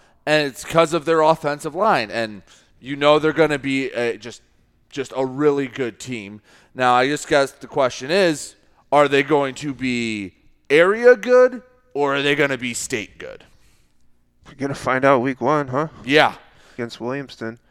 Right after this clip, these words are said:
Speaker 1: Yeah.
Speaker 2: Um, yeah, Jake is the best quarterback in the area. It's not even close. No one practices like him. No one prepares like him.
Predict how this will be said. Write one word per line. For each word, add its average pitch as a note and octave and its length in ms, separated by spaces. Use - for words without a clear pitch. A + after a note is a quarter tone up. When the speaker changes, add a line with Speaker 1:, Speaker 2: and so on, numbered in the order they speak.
Speaker 1:
Yeah. B2 300
Speaker 2:
Um, A#2 500
yeah, C3+ 180
Jake B2 300
is E3+ 140
the B2 80
best G2 320
quarterback F2 460
in - 60
the F2+ 60
area. F2+ 160
It's G2 140
not F2+ 120
even F#2+ 160
close. A2 380
No A#2 200
one A#2 200
practices D3+ 640
like D#3 180
him. D#3 200
No A#2+ 100
one A2 140
prepares A2+ 420
like A2+ 180
him. A2+ 300